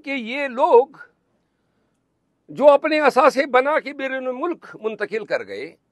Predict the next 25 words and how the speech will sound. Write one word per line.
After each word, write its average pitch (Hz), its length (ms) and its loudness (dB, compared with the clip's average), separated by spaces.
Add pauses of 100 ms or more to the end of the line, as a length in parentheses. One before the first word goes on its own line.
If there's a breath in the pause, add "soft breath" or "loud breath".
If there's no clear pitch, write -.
(440)
کیا 247 320 2
یہ 262 220 -2 (100)
پاکستان 277 800 -2
کے 254 200 -8 (120)
اثاثوں 240 520 -4
کی 214 280 -14 (300)
حفاظت 247 500 2
کرنے 277 280 2
کے 254 160 -6
لیے 294 220 -2
اقتدار 285 380 4
میں 277 140 -2
آئے؟ 269 240 0 (840)
اقتدار 247 580 6
تو 302 120 -8
انہوں 302 200 -2
نے 302 120 -2
چوری 330 340 -2
کیا 294 320 0
ہے 202 120 -6
ہم 233 220 -8
سے، 262 260 -14 (560)
ہماری 320 300 2
سیٹیں 254 340 -8
چور-، 240 320 -12